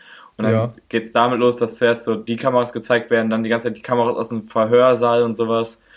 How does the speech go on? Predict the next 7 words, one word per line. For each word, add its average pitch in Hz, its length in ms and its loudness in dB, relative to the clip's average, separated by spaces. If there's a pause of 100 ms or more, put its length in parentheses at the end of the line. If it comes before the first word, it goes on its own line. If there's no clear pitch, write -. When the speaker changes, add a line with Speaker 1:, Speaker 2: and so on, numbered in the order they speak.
(1000)
Speaker 1:
Und 117 140 -2
dann 110 220 2
die 113 140 -4
Kameras, 117 440 0
wo 113 60 0
der 110 160 0
Typ, 113 320 -6